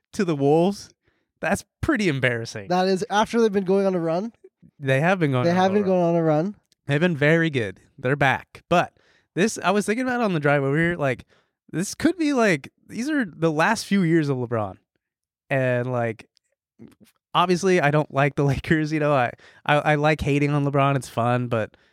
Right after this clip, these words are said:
Speaker 1: he's the king.
Speaker 2: Yeah,
Speaker 1: Like, it's,
Speaker 2: obviously he's
Speaker 1: as a Warriors fan, like, you just gotta respect the king.
Speaker 2: Right.
Speaker 1: And it's gonna be aw-, it's, seeing him in the playoffs is awesome.
Speaker 2: Right.
Speaker 1: Hopefully he can go far enough-ish, you know what I mean? But it's gonna be weird. Like, if he loses to the Wolves, like,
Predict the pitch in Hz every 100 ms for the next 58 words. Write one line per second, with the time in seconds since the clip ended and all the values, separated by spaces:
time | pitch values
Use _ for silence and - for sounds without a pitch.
0 | _ - 185 170 151 - 117 85 _ _
1 | - 180 180 113 151 202 180 160 156 147
2 | 135 143 151 143 135 135 143 135 127 117
3 | 120 135 139 143 135 127 117 - 123 -
4 | - - 104 101 107 131 113 - 123 113
5 | 110 101 131 - 160 165 151 113 131 147
6 | 143 - _ _ _ _ _ _ _ -
7 | - 226 226 220 202 185 180 160 147 127
8 | 110 - 123 _ - 147 131 - _ _
9 | 175 233 247 214 220 202 196 190 - -
10 | 151 180 185 175 190 - - 175 190 -
11 | - - 175 185 190 196 202 185 156 170
12 | - 214 208 165 156 180 185 160 151 214
13 | 214 151 160 180 196 - 165 - 160 127
14 | 135 160 147 123